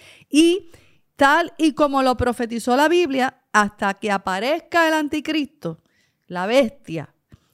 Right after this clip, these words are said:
el inicuo, el hombre de pecado, el hijo de perdición, y le ofrezca ese tratado de paz a Israel y de seguridad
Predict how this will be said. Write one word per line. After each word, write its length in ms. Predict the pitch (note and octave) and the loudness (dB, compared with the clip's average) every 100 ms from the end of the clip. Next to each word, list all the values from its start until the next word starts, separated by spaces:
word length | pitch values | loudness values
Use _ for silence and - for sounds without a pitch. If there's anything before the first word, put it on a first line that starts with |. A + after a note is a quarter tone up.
| _ | _
el 180 | G3+ A3 | -2 0
inicuo, 580 | A#3 D4 D4+ - C3+ _ - | 2 2 0 -8 -18 _ -6
el 220 | G3 A#3+ | 0 4
hombre 640 | D4 D#4+ D4+ A#3+ A#3+ - | 4 2 0 -4 -4 -2
de 160 | A#3 A3+ | -4 -2
pecado, 560 | A3+ C4 B3+ F3+ D3 - | -2 0 2 0 -6 -4
el 200 | A3+ C4 | -2 0
hijo 260 | C#4+ D4+ | 0 0
de 140 | C#4+ C4 | -2 -2
perdición, 720 | B3+ A#3 B3 - E4 E4+ E4+ _ _ _ _ _ - | -6 -4 -6 -2 0 0 -2 _ _ _ _ _ 0
y 400 | E4 E4 D#4+ - | 2 2 -2 -6
le 140 | A#3 | -2
ofrezca 720 | A#3 - C4 D4 D4 - C#4 - | -2 -2 0 0 -2 -2 -2 0
ese 340 | B3+ B3 C#4+ | -4 -4 -4
tratado 520 | C4 B3+ B3+ C4 C4+ | -4 0 0 2 0
de 140 | B3+ A#3+ | -2 0
paz 460 | C4+ C#4 - - _ _ _ _ _ _ - | 0 0 -4 -16 _ _ _ _ _ _ -6
a 120 | A3+ | -4
Israel 520 | A3+ A3 G#3+ C4 C#4 | -2 0 0 0 -2
y 140 | B3 A#3+ | -2 -4
de 140 | A3+ | -2
seguridad 720 | G3+ A3+ A3 A3 A3 A#3+ C4+ | -2 -4 -4 -6 0 2 2